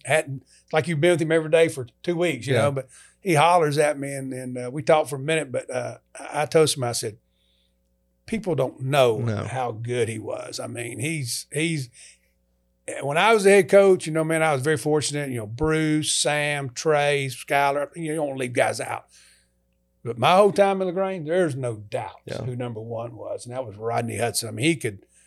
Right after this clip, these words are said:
Speaker 1: win a game by himself.
Speaker 2: Yeah.
Speaker 1: You know, I'm not sure you couldn't put him on a kickoff team and them have eleven and him back there and not tackle him. You know, I mean, that, that Colquitt County game that wins us the national championship, he made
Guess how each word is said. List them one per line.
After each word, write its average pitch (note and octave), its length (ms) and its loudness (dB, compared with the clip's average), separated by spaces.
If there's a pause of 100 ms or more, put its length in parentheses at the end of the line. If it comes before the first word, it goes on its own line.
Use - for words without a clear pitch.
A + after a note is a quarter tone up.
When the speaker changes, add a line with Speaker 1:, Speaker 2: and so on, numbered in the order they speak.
(220)
Speaker 1:
win D#3+ 280 2
a D3+ 80 2
game D3 500 2 (100)
by C#3 260 4
himself. B2 760 -6
Speaker 2:
Yeah. A#2 140 -2
Speaker 1:
You A#2 120 -6
know, - 80 -4
I'm E3+ 120 0
not C#3+ 160 2
sure D#3+ 140 0
you D3+ 100 0
couldn't C#3 160 -2
put D#3 100 -2
him C#3+ 80 -2
on B2 80 -4
a A#2+ 40 -8
kickoff C#3+ 400 0
team C3 300 -4 (480)
and A#2 140 -4
them F3 140 4
have D#3 220 4
eleven D3+ 420 4
and A#2 100 -2
him E3 200 4
back A#2 220 0
there B2 320 -6
and A#2+ 140 -6
not C3 220 0
tackle D3 400 2
him. A#2 140 -10
You A#2 80 -8
know, A#2+ 100 -6
I D#3 60 -2
mean, D#3 120 2
that, D#3 180 -2 (260)
that - 120 -2
Colquitt F3 340 4
County F#3+ 260 4
game D3+ 240 2
that C#3+ 80 -4
wins D3 420 2
us - 140 2
the D3 80 -2
national E3 360 2
championship, F3 600 -2 (340)
he A3 160 -4
made G#3+ 320 4